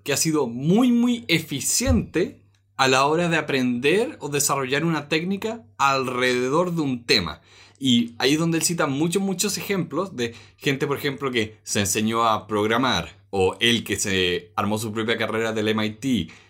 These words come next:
la gente que le ganó al concurso Jeopardy, concursos de memoria, cosas donde tú miras a la persona y, en, y te das cuenta que en muy, muy poco tiempo desarrollaron una habilidad a través de una técnica de aprendizaje.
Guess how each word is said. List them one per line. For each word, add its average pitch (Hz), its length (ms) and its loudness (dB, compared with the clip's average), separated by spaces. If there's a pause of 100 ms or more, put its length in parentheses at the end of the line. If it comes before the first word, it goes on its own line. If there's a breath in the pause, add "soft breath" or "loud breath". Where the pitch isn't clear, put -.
(140 loud breath)
la 95 180 -2
gente 110 240 -2
que 113 80 0
le 110 80 0
ganó 107 260 0
al 110 120 -4
concurso 110 760 -2
Jeopardy, 78 580 -2 (680 soft breath)
concursos 117 480 -2
de 123 80 0
memoria, 117 400 0
cosas 127 300 -4
donde 123 420 -2 (560 soft breath)
tú 135 140 -4
miras 175 340 4
a - 20 -2
la 196 120 -2
persona 190 420 -2
y, 185 160 0
en, 143 300 -6
y 120 60 -12
te 151 80 -2
das 147 60 -2
cuenta 170 200 0
que 151 60 2
en 123 100 4
muy, 156 380 2
muy 220 180 0
poco 190 320 -2
tiempo 190 440 -2
desarrollaron 147 840 0
una 165 180 0
habilidad 147 720 -2 (460)
a 170 200 6
través 175 400 -2
de 175 80 -2
una 160 180 -2
técnica 160 380 -2
de 156 60 0
aprendizaje. 131 800 0